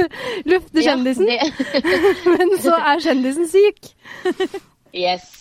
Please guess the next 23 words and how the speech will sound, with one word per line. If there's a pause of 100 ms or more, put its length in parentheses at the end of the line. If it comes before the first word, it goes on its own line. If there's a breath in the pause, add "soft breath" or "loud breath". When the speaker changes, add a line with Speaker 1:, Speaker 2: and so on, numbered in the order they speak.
Speaker 1:
Hva, (180)
Speaker 2:
Altså,
Speaker 1:
fortell.
Speaker 2:
jeg, (800)
jeg, (100)
eh,
er,
eh,
jeg
vil
si
at
jeg
følte
meg
dårligere
i
går
enn
det
er
i
dag.